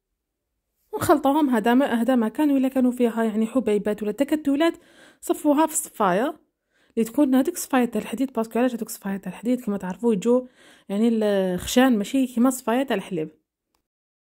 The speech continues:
بعد نحكموا بانسو ونروحوا نطليو هذاك الكروكي تاعنا من فوق. ما نديروش طبقة خشينة بزاف، يعني نديرو واش لازم.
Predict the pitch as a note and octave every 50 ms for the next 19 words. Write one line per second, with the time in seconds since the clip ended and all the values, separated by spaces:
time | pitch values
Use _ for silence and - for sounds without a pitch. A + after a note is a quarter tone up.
0 | _ _ _ _ _ _ _ - F4 G4 G4 F#4+ - - - C4+ A#3+ A3 A3+ -
1 | A#3+ A3+ A3+ A3+ - F#3+ G#3+ A#3+ A#3+ - - G3 F#3+ G3 G#3 G3 - A3+ G3+ F#3
2 | E3+ F#3 A3 A#3+ A#3 - - - G3 G3 G3 A3+ A#3 - E3+ - - A3 G#3 G#3+
3 | - F3 - - D#3+ D3+ D#3 D3+ C#3 B2 - - C#4 D4+ E4 D#4+ - _ _ _
4 | _ _ _ _ _ _ _ _ _ _ _ _ _ _ _ _ _ _ _ _
5 | _ _ _ _ - G#3+ G3+ A3+ C4 C4 C4 - G#3+ F#3+ G3 F#3+ F#3+ - F#3+ F#3
6 | F3 - - - - - A#3+ A3 G3+ F3+ D#3+ D#3+ D3 D3 E3+ G3 A3+ A#3 C4 B3+
7 | A3+ A3 G#3+ G3+ F#3+ G3 F#3+ F#3 F3+ G#3 A#3+ A#3+ - A3 F3+ E3 D#3+ D#3+ F#3 A3
8 | C4+ D#4